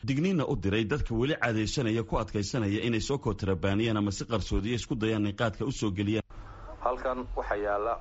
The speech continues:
Speaker 2: qaadkii ugu badnaa ee goob la isugu keeno ilaa intii la joojiyey qaadka sida ku meel gaadhka loo joojiyey. Een,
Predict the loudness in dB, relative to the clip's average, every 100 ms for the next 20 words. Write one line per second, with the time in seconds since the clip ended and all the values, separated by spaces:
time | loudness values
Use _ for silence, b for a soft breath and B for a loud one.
0 | -2 -2 -2 -6 -6 -6 -4 -6 0 2
1 | 0 -4 -16 -16 -14 -6 -4 -2 -2 0
2 | -4 -6 -6 -4 -2 -2 -2 -2 -2 -2
3 | -2 -4 -6 -6 -6 -6 -6 -4 -4 -6
4 | -12 -14 -12 -12 -12 -10 -4 0 0 0
5 | -4 -4 -8 -6 -6 -4 -4 -2 -2 0
6 | -2 -2 -4 -6 -6 -6 -8 -8 -10 -8
7 | -8 -10 -10 -12 -14 -14 -8 -2 0 0
8 | 0 0